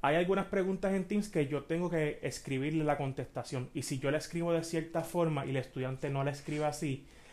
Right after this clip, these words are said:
la plataforma va a entender que la, eh, que está mal. Pero,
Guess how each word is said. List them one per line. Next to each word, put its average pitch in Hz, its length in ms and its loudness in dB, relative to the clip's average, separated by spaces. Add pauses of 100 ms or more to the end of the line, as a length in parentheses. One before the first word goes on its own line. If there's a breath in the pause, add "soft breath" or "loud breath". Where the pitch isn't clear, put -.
(120)
la 135 160 2
plataforma 143 480 -2
va 151 80 0
a 151 40 0
entender 151 400 -2
que 160 120 -2
la, 139 260 2
eh, 151 180 -2
que - 80 -6
está - 220 0
mal. 139 240 4 (2500 soft breath)
Pero, 170 380 6